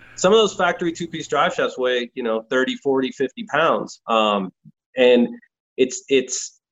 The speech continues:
there's a couple different reasons why they do it. First one, like you said, is critical speed, because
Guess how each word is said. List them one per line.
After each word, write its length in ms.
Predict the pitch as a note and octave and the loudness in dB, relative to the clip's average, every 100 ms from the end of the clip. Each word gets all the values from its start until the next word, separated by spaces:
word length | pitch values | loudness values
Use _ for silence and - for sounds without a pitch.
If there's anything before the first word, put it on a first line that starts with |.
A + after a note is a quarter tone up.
| - | 0
there's 200 | C#3+ C#3 | 2 2
a 40 | |
couple 280 | D3 F#3 F3+ | 0 -2 2
different 280 | D3+ C#3 A#2+ | 0 2 0
reasons 380 | B2+ C3 B2+ A2+ | 2 0 -2 0
why 140 | A2 | 0
they 120 | G#2 | 0
do 260 | G2 G#2 A2+ | 0 2 2
it. 120 | G#2+ - _ _ _ _ - | 2 -4 _ _ _ _ 2
First 260 | C#3 C#3 | 2 2
one, 180 | D3+ D3+ | -2 0
like 200 | C3 A#2 | 0 -2
you 60 | A#2 | -4
said, 360 | B2 A#2+ C3+ | 2 2 2
is 160 | - - | -2 -4
critical 340 | - A#2+ A2+ | -2 0 -2
speed, 400 | A2 - B2 C#3+ | -6 -2 0 0
because 420 | A#2+ G#2 A2 G#2 | -2 0 0 0